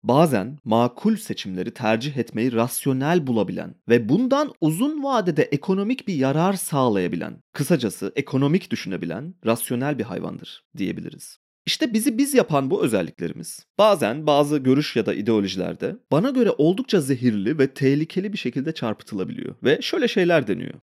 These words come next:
"Kapital zehirlidir. Mülksüzlük hürriyettir. Ve herkes eşittir." gibi.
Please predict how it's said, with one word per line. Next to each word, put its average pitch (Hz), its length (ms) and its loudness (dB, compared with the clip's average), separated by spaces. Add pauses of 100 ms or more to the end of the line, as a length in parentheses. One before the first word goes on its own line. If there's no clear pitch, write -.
(160)
"Kapital 165 600 -4
zehirlidir. 123 800 -4 (180)
Mülksüzlük 220 960 -2
hürriyettir. 160 800 -2 (160)
Ve 101 180 2
herkes 156 600 -2
eşittir." - 680 -6
gibi. - 200 -10